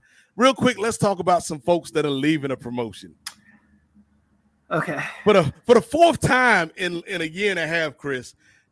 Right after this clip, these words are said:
Speaker 1: W W E done made some cuts. This latest round of cuts was ridiculous because we saw all of Hit Row get released. We saw, uh, John Morrison get released. There was a, uh, couple other people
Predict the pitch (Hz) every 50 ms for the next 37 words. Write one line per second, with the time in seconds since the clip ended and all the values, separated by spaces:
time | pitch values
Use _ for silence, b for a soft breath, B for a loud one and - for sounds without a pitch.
0 | - 123 170 196 175 190 185 190 170 170 160 170 180 170 160 147 147 151 151 151
1 | 143 - 139 123 - - 156 151 151 - - - - 151 165 165 - - - -
2 | b b b _ 123 139 170 196 214 208 180 151 165 180 180 180 175 170 - -
3 | 175 170 175 175 - - - - 143 135 131 131 120 110 107 - - _ _ _
4 | _ _ _ _ _ _ _ - 139 143 147 131 113 - 185 190 - - 180 175
5 | 185 170 - 170 156 - 170 151 156 175 147 - 180 170 160 156 - - 147 160
6 | 175 190 202 202 160 156 185 196 190 165 165 170 170 170 175 170 214 - _ _
7 | _ _ _ _ _ - 151 180 185 175 165 165 165 165 165 175 180 175 165 -
8 | - 143 151 156 - - - 160 151 151 147 143 143 143 135 127 - _ _ _
9 | _ _ _ _ _ - 139 131 127 123 120 117 113 156 165 175 180 170 165 170
10 | 175 180 180 170 - 180 165 156 175 175 175 175 170 170 170 170 170 170 175 160
11 | - 160 147 139 131 131 131 123 127 _ _ - 147 147 143 135 131 131 127 135
12 | _ _ _ _ _ _ _ _ _ _ _ _ _ - 226 220 214 208 202 196
13 | 180 - 202 196 170 196 214